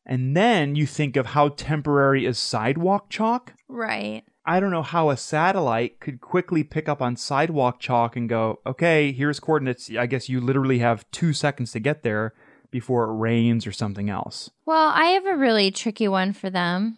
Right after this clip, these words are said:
Speaker 2: this app. I,
Speaker 1: Okay.
Speaker 2: I'm gonna challenge them. What if someone puts in Bigfoot?
Speaker 1: Oh.
Speaker 2: Like, if I go out in the woods, I better see a Bigfoot.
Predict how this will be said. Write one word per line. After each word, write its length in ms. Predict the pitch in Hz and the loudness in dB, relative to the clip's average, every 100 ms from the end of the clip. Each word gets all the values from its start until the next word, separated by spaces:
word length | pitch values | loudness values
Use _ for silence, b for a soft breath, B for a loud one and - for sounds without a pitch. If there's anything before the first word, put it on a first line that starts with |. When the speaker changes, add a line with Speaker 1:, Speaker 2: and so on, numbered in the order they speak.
| - | -6
Speaker 2:
this 200 | 196 - | -6 -4
app. 400 | 185 175 185 226 - - | -2 2 2 -2 -10 -2
I, 200 | 240 - | 2 4
Speaker 1:
Okay. 360 | 240 123 113 - | 2 0 4 4
Speaker 2:
I'm 120 | 226 | 4
gonna 200 | 220 208 | 2 0
challenge 540 | 202 196 202 202 208 | 0 2 2 2 -2
them. 260 | 208 202 247 B B B | 0 0 0 B B B
What 120 | 392 | -2
if 60 | |
someone 320 | - 415 403 359 | 0 0 0 0
puts 240 | 370 - | -2 0
in 180 | 349 302 | 0 2
Bigfoot? 560 | 359 359 - 262 170 - - 131 135 165 208 262 | 2 0 0 2 2 -2 -4 0 2 4 2 0
Speaker 1:
Oh. 960 | 202 202 196 247 180 135 107 92 85 - - | -2 -2 0 2 2 2 0 -4 -8 -10 -2
Speaker 2:
Like, 200 | 247 247 - - | 0 -2 -8 -4
if 160 | 262 | 2
I 160 | 269 269 | 4 4
go 100 | 320 | 6
out 160 | 320 302 | 6 8
in 80 | 285 | 6
the 80 | |
woods, 380 | 277 330 302 208 - | 4 4 4 0 2
I 140 | 247 | 2
better 340 | 262 226 233 240 | 4 4 4 2
see 220 | - 226 | 0 0
a 60 | 185 | 0
Bigfoot. 600 | 208 220 208 156 151 | 0 -2 -2 -2 -2